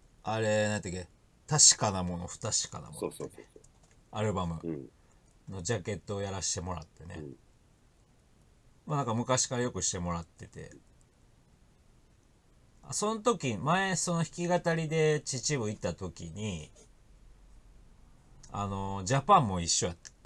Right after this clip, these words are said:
Speaker 2: ボーカルのね。
Speaker 1: セメントスの。
Speaker 2: うん。
Speaker 1: で、ツ-、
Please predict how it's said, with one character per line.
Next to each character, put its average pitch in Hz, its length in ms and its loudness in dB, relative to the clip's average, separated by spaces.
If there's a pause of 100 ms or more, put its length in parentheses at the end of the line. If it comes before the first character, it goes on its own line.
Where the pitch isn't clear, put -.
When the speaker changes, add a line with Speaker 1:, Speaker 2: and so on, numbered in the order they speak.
Speaker 2:
ボ 95 120 0
ー - 40 -4
カ - 80 2
ル 82 80 2
の 90 120 0
ね。 127 200 2 (220)
Speaker 1:
セ 113 180 0
メ 104 160 4
ン 82 60 0
ト 92 120 -2
ス - 180 2
の。 85 200 -14 (1300)
Speaker 2:
う - 20 -16
ん。 160 40 -12
Speaker 1:
で、 143 280 0
ツ-、 - 280 0